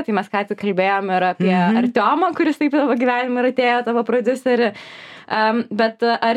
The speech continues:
Speaker 1: tikrai visą laiką išeina? Nes čia toks gražus dalykas pasakyti, bet tie žmonės, kurie turi tą kontroliuotojo gyslelę, tai, nu, būna dvi dienas paeina, kai sau primini, o šiaip, e, sunkiai.
Speaker 2: Taip, tai čia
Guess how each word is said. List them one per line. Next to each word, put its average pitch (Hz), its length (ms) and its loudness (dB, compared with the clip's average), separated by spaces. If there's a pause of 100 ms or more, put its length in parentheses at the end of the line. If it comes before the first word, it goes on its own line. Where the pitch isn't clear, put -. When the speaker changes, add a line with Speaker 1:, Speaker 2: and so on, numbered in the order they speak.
Speaker 1:
tikrai 233 400 0
visą 240 240 -2
laiką 233 440 0 (280)
išeina? 208 560 -2
Nes 214 160 0
čia 247 80 -2
toks 240 160 0
gražus 254 320 2
dalykas 254 480 0
pasakyti, 233 580 0
bet 247 160 0
tie 247 140 0
žmonės, 226 400 0
kurie 208 240 2
turi 233 200 0
tą 220 180 0
kontroliuotojo 233 880 2
gyslelę, 233 640 0 (100)
tai, 254 300 2 (320)
nu, 226 100 2
būna 302 240 2
dvi 220 160 0
dienas 220 320 0
paeina, 277 400 0
kai 208 80 -6
sau 202 240 0
primini, 208 400 2
o 202 240 0
šiaip, 220 500 0
e, 254 220 2 (720)
sunkiai. 233 560 0 (340)
Speaker 2:
Taip, 185 460 0 (120)
tai 135 200 -2
čia 160 240 0